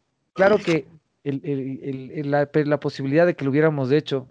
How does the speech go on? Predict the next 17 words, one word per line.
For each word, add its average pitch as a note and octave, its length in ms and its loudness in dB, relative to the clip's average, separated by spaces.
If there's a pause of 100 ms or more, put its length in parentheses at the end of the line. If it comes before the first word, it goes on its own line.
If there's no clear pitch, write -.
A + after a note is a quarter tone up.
(100)
yo B2+ 220 -14
creo C#3+ 220 -8
que C#3+ 120 -8
es C#3 80 -10
como C#3 280 -8
para A#2+ 140 0
una C3 220 -4
película B2 420 -4
de A#2 80 0
Woody B2 300 0
Allen, A#2+ 220 0
porque G#2 320 -12 (440)
nuestro C3 280 -2
grupo D#3+ 280 2
básicamente C#3 680 -2
era, C3 100 0
eh, A#2+ 200 -10